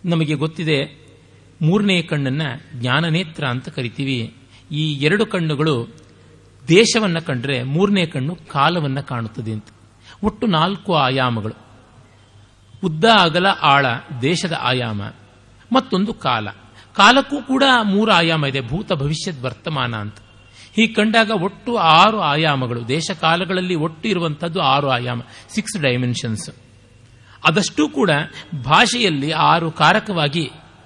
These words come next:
ಕ್ರಿಯಾ ವ್ಯವಸ್ಥಾಪಕವಾದವೇ ಕಾರಕಗಳು ಅಂತ ಗೊತ್ತಾಗುತ್ತೆ. ಕರ್ತೃಕಾರಕ, ಕರ್ಮಕಾರಕ, ಕರ್ಣಕಾರಕ, ಮತ್ತೆ ಸಂಪ್ರದಾನ, ಅಪಾದಾನ, ಅಧಿಕರಣ ಅಂತ ಆರು ಕಾರಕಗಳ ರೂಪದಲ್ಲಿ ತೋರುತ್ತವೆ. ಆ ಭಾಷೆಯನ್ನ ವ್ಯೋಮಕೇಶ ಅಡಗಿಸಿಕೊಂಡಿದ್ದಾನೆ.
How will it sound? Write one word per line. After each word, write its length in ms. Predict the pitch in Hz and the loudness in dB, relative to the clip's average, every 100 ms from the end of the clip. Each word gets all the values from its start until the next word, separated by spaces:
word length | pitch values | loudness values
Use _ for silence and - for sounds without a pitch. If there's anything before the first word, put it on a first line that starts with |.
| - - | -20 -6
ಕ್ರಿಯಾ 480 | 165 170 214 208 - - - - - | 0 4 4 2 -2 -16 -20 -14 -6
ವ್ಯವಸ್ಥಾಪಕವಾದವೇ 1000 | 147 160 - 190 190 185 175 160 151 208 | -4 -4 0 0 0 -2 -2 0 0 -4
ಕಾರಕಗಳು 680 | - 139 143 156 147 131 | -4 -2 -2 -2 -4 -4
ಅಂತ 160 | 123 127 | -4 -6
ಗೊತ್ತಾಗುತ್ತೆ. 840 | 127 123 135 123 117 175 - - - | -8 -6 -6 -8 -6 -8 -8 -20 -8
ಕರ್ತೃಕಾರಕ, 640 | 165 147 160 147 131 131 147 | -6 -4 -4 -4 -2 -2 -6
ಕರ್ಮಕಾರಕ, 640 | 143 135 139 139 131 139 | -6 -6 -6 -6 -6 -6
ಕರ್ಣಕಾರಕ, 680 | 135 143 135 131 135 127 - 143 - - - - - | -8 -6 -8 -6 -6 -6 -4 -4 -6 -18 -20 -14 -6
ಮತ್ತೆ 240 | 175 196 | -4 -4
ಸಂಪ್ರದಾನ, 600 | 170 180 151 143 147 139 139 - | -8 -10 -8 -4 -2 -2 -6 -6
ಅಪಾದಾನ, 540 | 156 160 143 131 139 139 139 - | -6 -2 0 0 -2 -2 -6 -10
ಅಧಿಕರಣ 480 | 151 127 - 156 135 | -8 -6 -2 0 0
ಅಂತ 260 | 135 127 - 151 123 - - 151 | -2 -2 0 0 0 -10 -6 2
ಆರು 260 | 143 139 | 2 2
ಕಾರಕಗಳ 520 | - 135 175 185 165 | 0 2 2 -2 -4
ರೂಪದಲ್ಲಿ 400 | 147 135 - 139 | -4 -4 -4 -4
ತೋರುತ್ತವೆ. 760 | 135 135 123 135 151 - - - - | -2 -4 -4 -2 -2 -4 -12 -10 0
ಆ 140 | 139 | 2
ಭಾಷೆಯನ್ನ 640 | 117 117 156 160 175 165 | 2 2 2 2 -2 -2
ವ್ಯೋಮಕೇಶ 680 | 170 127 127 131 123 147 151 170 - | -4 -4 -2 -2 -2 -4 -2 -4 -6
ಅಡಗಿಸಿಕೊಂಡಿದ್ದಾನೆ. 920 | 123 120 123 - 139 131 110 107 104 | -6 -6 -8 -8 -8 -6 -8 -10 -12